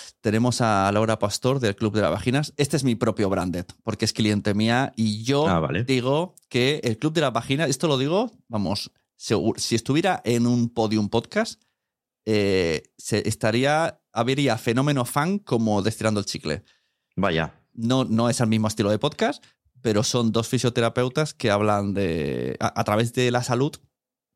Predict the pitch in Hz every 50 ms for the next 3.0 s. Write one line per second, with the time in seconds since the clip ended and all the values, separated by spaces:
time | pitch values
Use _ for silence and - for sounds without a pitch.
0 | _ _ - 101 98 - - - 110 98 - - 120 117 - - 147 156 - -
1 | - - - 160 139 143 147 156 - - 190 - 151 127 - - - - 113 110
2 | 120 117 110 - - - 139 131 - - 139 113 90 90 - - - 71 80 -